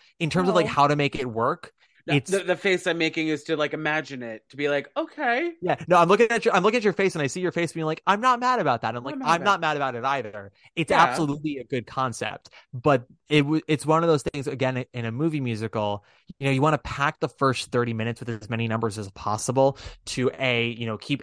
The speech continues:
Speaker 1: energy up and just constantly remind people that this is a musical. And then
Speaker 2: Right.
Speaker 1: as it continues,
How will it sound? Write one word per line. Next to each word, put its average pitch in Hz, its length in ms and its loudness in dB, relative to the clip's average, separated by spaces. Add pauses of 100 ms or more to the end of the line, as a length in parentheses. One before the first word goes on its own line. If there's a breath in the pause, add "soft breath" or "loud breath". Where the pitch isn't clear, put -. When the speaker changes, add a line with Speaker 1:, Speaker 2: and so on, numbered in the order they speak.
Speaker 1:
energy 117 460 -2
up 135 180 2
and 123 140 -2
just 117 200 -8
constantly 131 380 -4
remind 104 260 0
people 135 260 0
that 120 140 -4
this 101 240 -8
is 113 220 -6
a 110 60 -2
musical. 131 640 -2 (240 loud breath)
And 147 100 0
then 143 100 4
Speaker 2:
Right. - 100 -12
Speaker 1:
as 139 220 2
it 160 120 -4 (100)
continues, 143 760 0